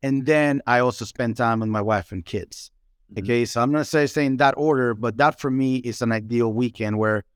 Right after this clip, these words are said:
Speaker 1: I spend some time on myself, uh, some self-love, you know,
Speaker 2: Mm-hmm.
Speaker 1: uh, and then I also spend time with my, my wife and my kids doing some, some kind of really cool activity or something like that. That is my,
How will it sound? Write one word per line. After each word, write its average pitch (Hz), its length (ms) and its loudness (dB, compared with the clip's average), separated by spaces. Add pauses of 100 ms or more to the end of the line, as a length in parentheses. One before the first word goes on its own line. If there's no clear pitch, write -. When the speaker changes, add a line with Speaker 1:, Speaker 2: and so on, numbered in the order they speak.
(340)
Speaker 1:
I 117 100 2
spend 117 260 -2
some 123 160 0
time 120 280 0
on 110 60 -2
myself, 151 720 2 (540)
uh, 107 440 0 (280)
some 117 320 -4 (520)
self-love, 143 920 2
you 139 100 0
know, 165 340 0 (180)
Speaker 2:
Mm-hmm. 143 280 -2
Speaker 1:
uh, 120 260 -2 (260)
and 123 120 2
then 127 120 2
I 120 60 6
also 120 260 2
spend 117 240 -4
time 117 260 2
with 113 80 -2
my, 107 280 0
my 110 100 -2
wife 107 260 0
and 117 80 -2
my 110 120 -2
kids 110 280 -4
doing 110 200 0
some, 104 200 -4 (140)
some 110 180 -2
kind 110 180 0
of 107 80 0
really 104 220 0
cool 107 180 0
activity 101 540 0
or 95 80 0
something 101 320 -6
like 101 120 -4
that. 107 160 -2
That 151 200 6
is 127 180 -2
my, 110 280 0